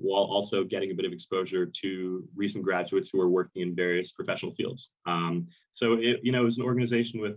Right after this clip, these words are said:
with numerous missions, um, but it was very, very enriching. Um, and certainly, you know, I was glad to have,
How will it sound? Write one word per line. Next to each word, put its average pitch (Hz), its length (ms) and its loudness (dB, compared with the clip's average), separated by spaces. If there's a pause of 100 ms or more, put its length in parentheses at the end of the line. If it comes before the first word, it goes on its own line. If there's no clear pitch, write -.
with 98 220 -8
numerous 110 460 2
missions, 117 400 -2 (340)
um, 90 260 -4
but 104 80 0
it 98 80 4
was 98 140 -4
very, 107 300 4
very 95 240 4
enriching. 87 440 -2 (120)
Um, 85 460 0
and 92 140 -4
certainly, 92 520 0
you 87 120 0
know, 85 200 -2
I 82 40 -6
was 87 120 -6
glad 90 260 0
to 85 100 -4
have, 85 280 -6